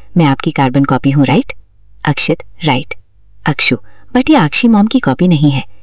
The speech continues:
यूं ही बोलते हैं सब, आक्षी संध्या जैसी है, कहाँ है मॉम जैसी?" आक्षी, "क्यों नहीं हो?"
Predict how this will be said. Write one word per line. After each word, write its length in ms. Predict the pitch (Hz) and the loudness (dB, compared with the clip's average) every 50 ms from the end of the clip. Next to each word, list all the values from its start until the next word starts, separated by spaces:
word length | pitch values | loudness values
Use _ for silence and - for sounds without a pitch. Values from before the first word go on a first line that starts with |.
| - - 180 | -8 0 2
यूं 140 | 170 175 | 4 4
ही 100 | 196 262 | 6 4
बोलते 300 | 254 190 165 139 135 - | 4 4 2 2 2 0
हैं 120 | 143 139 139 | 0 2 2
सब, 200 | - - 131 - - - - - - - | 2 0 -2 -4 -6 -12 -16 -16 -8 -4
आक्षी 280 | - 135 - - - 226 | -4 -4 -2 0 0 0
संध्या 340 | - - 143 135 139 139 131 | 2 2 2 2 2 2 2
जैसी 300 | - 127 123 - 139 131 | 2 0 0 0 0 0
है, 140 | 131 - - - - - - - | -2 -4 -8 -10 -16 -14 -6 -4
कहाँ 200 | 165 - 160 240 | -2 0 0 2
है 120 | 285 339 | 4 4
मॉम 200 | 302 208 147 131 | 4 4 4 4
जैसी?" 340 | 131 - 123 120 - - - - - - - - - - - - | 2 2 0 0 0 -2 -4 -6 -14 -20 -20 -20 -20 -20 -6 -4
आक्षी, 360 | 147 139 - - - 135 - - - - - - - | -2 -2 0 -2 -2 -2 -4 -6 -12 -16 -16 -10 -2
"क्यों 140 | - 254 262 | 2 2 4
नहीं 220 | 262 247 262 247 | 6 4 4 4
हो?" 160 | 254 294 - | 2 0 -4